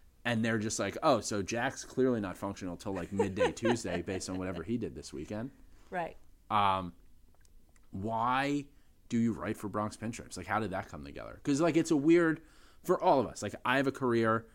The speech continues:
Speaker 2: Right.
Speaker 1: I have, uh, a wife. I have a kid now. I have two dogs. I gotta run their Instagram accounts. Like, it's a lot of responsibility.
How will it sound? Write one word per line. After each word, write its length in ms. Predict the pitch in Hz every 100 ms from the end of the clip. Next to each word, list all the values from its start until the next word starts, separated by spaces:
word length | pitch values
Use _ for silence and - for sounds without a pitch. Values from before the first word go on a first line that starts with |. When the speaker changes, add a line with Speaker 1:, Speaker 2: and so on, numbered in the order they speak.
| -
Speaker 2:
Right. 200 | - -
Speaker 1:
I 200 | 107 110
have, 540 | 110 107 107 104 101 - - - _ _ -
uh, 400 | 98 95 90 87 -
a 60 | 95
wife. 460 | 101 120 117 - - -
I 120 | 90
have 100 | 82
a 40 |
kid 300 | - 123 113
now. 380 | 107 110 107 107 -
I 40 |
have 160 | 82 -
two 200 | - 110
dogs. 540 | 107 104 104 104 - -
I 100 | 90
gotta 220 | 90 78
run 260 | 85 101
their 160 | 104 110
Instagram 480 | 110 - 101 104 98
accounts. 460 | 98 104 101 95
Like, 100 | -
it's 160 | 147 175
a 40 |
lot 240 | 123 131 117
of 40 |
responsibility. 800 | 104 - 101 - 107 214 135 107